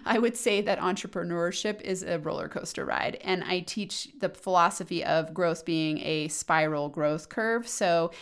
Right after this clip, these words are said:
in order to get to the next expansive level of yourself, you've gotta go through the downward part of the spiral. So that's the roller coaster ride. <laughs> It's not always up and fun and easy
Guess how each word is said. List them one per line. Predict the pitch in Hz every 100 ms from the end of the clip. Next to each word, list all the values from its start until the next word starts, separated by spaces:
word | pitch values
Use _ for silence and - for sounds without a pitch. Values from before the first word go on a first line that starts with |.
| -
in | 233 220
order | 214 208 208
to | 208
get | 175 196 190 190
to | 190
the | 175
next | 165 175 175 - -
expansive | 170 - - 185 175 180 165
level | 147 156 165 165
of | 147 143
yourself, | 147 - 294 196 185 185
you've | 170
gotta | 175 165
go | 160 165
through | - 156
the | 160
downward | - 165 156 156 151 147 139
part | 170 156
of | 147
the | 147
spiral. | - 262 240 151 -
So | -
that's | 156 156 -
the | -
roller | 143 160 -
coaster | - - - -
ride. | - - - 233 214 -
<laughs> | 214 - 214 - 370
It's | 208 196
not | - 214 202
always | 185 202 185 180 170 - -
up | 180 - - - 302 254
and | 190 175
fun | - 208 185 165 - 247
and | - 202
easy | - 220 214 202 170